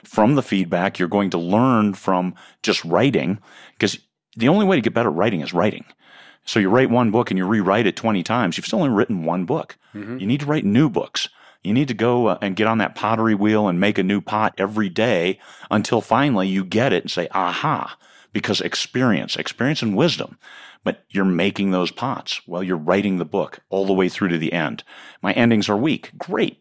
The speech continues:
Speaker 1: Write better next time. Why are your endings weak?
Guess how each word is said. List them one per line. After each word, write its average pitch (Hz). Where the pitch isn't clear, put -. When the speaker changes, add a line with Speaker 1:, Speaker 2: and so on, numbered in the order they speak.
Speaker 1:
Write 160
better 175
next 240
time. -
Why 104
are 143
your 156
endings 151
weak? 196